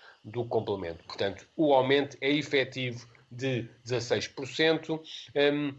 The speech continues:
já após a redução das camas com segurança nas residências e o aumento das camas, eh, protocoladas.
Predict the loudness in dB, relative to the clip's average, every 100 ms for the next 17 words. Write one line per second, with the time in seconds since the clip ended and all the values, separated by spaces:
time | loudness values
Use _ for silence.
0 | -8 2 4 4 2 -2 2 4 4 0
1 | -6 -8 -8 -12 -4 -2 0 -2 -4 0
2 | 0 0 -4 -4 -4 -4 -4 -2 0 -2
3 | -4 -4 -6 -4 -4 2 2 0 -6 -8
4 | -12 -4 2 4 4 0 -4 -6 -6 -2
5 | -2 -2 -8 -14 _ -12 -12 -14 -4 -2
6 | -2 -6 -6 -6 -6 -8 -16 -18